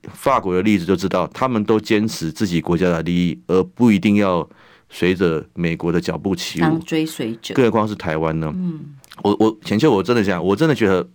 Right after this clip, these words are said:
Speaker 1: 我觉得民进党不要再去用一些似是而非的论述去欺瞒国人了。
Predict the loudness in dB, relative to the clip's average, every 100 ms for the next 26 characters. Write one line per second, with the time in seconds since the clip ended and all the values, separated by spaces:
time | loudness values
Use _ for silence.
0 | -8 0 4 4 2 2 2 0 -4 0
1 | 0 2 -2 0 0 2 2 2 2 2
2 | 2 -2 -16 -20 _ -2 0 4 4 4
3 | 2 0 2 2 4 2 2 0 -2 0
4 | 2 2 2 -2 -6 -4 -4 -6